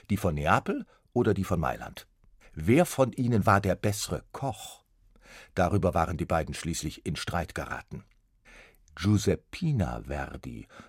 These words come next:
war bisher zurückhaltend in der Loge gesessen und hatte konzentriert den Sängern zugehört. Sie war der Diskussion nur mit halbem Ohr gefolgt.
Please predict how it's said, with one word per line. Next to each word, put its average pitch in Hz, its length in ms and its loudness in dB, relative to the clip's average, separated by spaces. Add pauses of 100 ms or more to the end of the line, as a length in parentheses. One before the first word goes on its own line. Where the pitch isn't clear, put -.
(140)
war 78 260 -2
bisher 76 300 -6
zurückhaltend 76 920 -4
in 71 160 -10
der 73 120 -4
Loge 78 400 -2
gesessen 95 420 0
und 110 160 -4
hatte 110 180 0
konzentriert 110 840 0
den 92 180 4
Sängern 92 340 2
zugehört. 90 680 0 (500)
Sie 98 200 0
war 101 140 4
der 90 100 0
Diskussion 92 680 0
nur 92 140 4
mit 85 220 -2
halbem 82 380 0
Ohr 85 220 -2
gefolgt. 67 560 -8